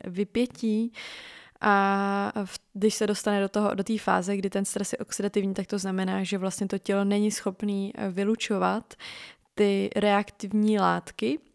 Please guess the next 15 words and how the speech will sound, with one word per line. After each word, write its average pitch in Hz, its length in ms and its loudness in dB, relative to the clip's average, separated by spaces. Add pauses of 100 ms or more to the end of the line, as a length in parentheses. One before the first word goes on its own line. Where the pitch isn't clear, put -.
který 202 320 -2
to 202 100 -4
tělo 190 220 0
vyprodukuje 220 680 0
při 196 460 -2
té 202 120 -8
stresové 196 440 -4
zátěži, 214 640 2 (320)
tím 226 220 4
pádem 202 380 4
se 202 160 -2
jako 196 320 0
nemůže 190 580 0
od 180 160 -6
nich 180 300 -6